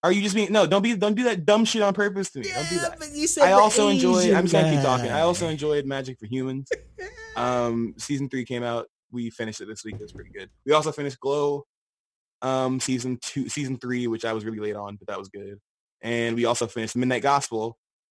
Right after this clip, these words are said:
Speaker 1: um, with Duncan Trussell, which is really fucking good. And I found the podcast all those clips from the episodes are from, and I re-listened to some of them, and his podcast is really good. So if you have time, I think it's called Family Time with Duncan Trussell, but it should be pretty easy to find.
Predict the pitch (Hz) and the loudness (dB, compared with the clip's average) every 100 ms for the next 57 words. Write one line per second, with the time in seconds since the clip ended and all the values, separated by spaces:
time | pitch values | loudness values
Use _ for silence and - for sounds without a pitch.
0 | _ _ - 113 110 110 104 117 113 113 | _ _ -8 -6 -4 -6 -6 -6 -6 -4
1 | 107 104 104 104 107 - 107 107 104 113 | -4 -4 -6 -6 -10 -14 -14 -12 -6 -4
2 | 110 107 110 110 104 107 107 107 _ _ | -4 -4 -8 -8 -8 -6 -6 -8 _ _
3 | - 151 147 151 135 131 127 127 117 113 | -2 0 2 2 0 2 0 2 -2 -2
4 | 113 113 107 - - - 107 104 104 104 | -2 -2 -4 -8 -10 -8 -8 -8 -8 -10
5 | 98 98 139 139 135 127 _ _ _ - | -10 -6 -2 0 -2 -6 _ _ _ -10
6 | 113 110 120 117 113 117 110 117 110 107 | -6 -4 -2 0 0 -2 -4 -4 -4 -6
7 | 104 107 95 101 104 117 - 107 101 98 | -6 -8 -10 -10 -8 -6 -2 -2 -4 -10
8 | 95 92 90 - - 101 98 107 101 98 | -12 -14 -14 -16 -14 -12 -10 -10 -12 -12
9 | 95 98 _ _ _ _ 131 139 123 131 | -14 -16 _ _ _ _ -2 -2 -2 0
10 | 120 107 - 117 117 120 117 113 113 110 | -2 -2 -4 -4 -2 -4 -4 -4 -6 -8
11 | - _ 113 120 123 120 123 131 127 123 | -14 _ -10 -8 -8 -8 -8 -8 -10 -8
12 | 104 - _ - 107 107 98 87 92 - | -10 -10 _ -16 -14 -12 -14 -16 -20 -20
13 | 110 113 | -18 -16